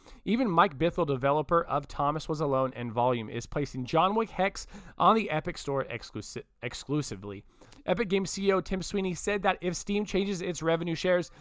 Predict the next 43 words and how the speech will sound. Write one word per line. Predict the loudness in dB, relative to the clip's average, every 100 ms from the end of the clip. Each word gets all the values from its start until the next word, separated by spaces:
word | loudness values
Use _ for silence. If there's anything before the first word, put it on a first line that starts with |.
| -20 0
the | 6
Epic | 6 6
Store | 4 4 6
will | 6 6 6
alter | 4 0 0 -2
its | -2 -4 -10
exclusivity | -10 -8 -8 -4 -4 -2 -4 -6
policy. | 0 0 0 -6 -14 -18 -18 -18 -4
If | -2
Steam | 2 0
committed | 2 0 0
to | 2 2
a |
permanent | 4 0 2 -4
eighty-eight | -4 -4 -2 -4 -6
percent | -6 -4 -2
revenue | -2 -2 -6
share | -4 -4
for | -4 -6
all | -4
developers | -2 0 0 -2 -6 -6
and | -8 -4
publishers | -2 -2 -2 -6 -6
without | -6 -6 -4
major | -6 -6
strings | -6 -6 -6
attached, | -6 -6 -6 -8 -12
he | -8
said, | -6 -6 -8 -18 -8
Epic | -2 0 2
would | 4 4
hastily | 2 -2 -2 -6
organize | -2 -2 0 -2 -4 -6
a | -6
retreat | -6 -6 -10 -10
from | -10
the | -10
exclusives | -12 -8 -6 -6 -12 -16 -20 -20 -6
while | 4 4
honoring | 6 2 2 0
our | 2 0
partner | 0 -4 -4 -8
commitments | -8 -12 -12 -14 -16